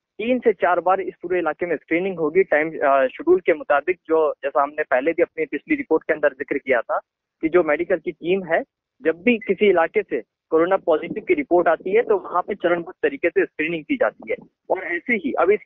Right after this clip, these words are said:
इलाके के अंदर दोबारा से, यानी कि तीन से चार बार screening एक बार इस इलाके के अंदर हो चुकी है, लेकिन उसके बाद अब फिर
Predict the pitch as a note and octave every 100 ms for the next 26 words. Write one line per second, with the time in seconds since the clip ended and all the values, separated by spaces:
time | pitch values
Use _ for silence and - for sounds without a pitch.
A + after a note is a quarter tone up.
0 | - E3 E3+ A3 - G#3 F#3 G#3+ E3+ D3+
1 | F3+ G3 - B2 D#3 F3+ A#3+ - G#3+ A#3
2 | A#3+ - F#3 F#3+ G#3+ - - G3+ A3 -
3 | _ _ E3+ F#3+ A3 G#3+ G3 F#3+ F#3 F#3+
4 | F#3+ F#3 D3+ C#3+ F3+ F#3+ F#3 G3 A#3+ -
5 | F#3+ - F3 E3 F3+ E3 - - F3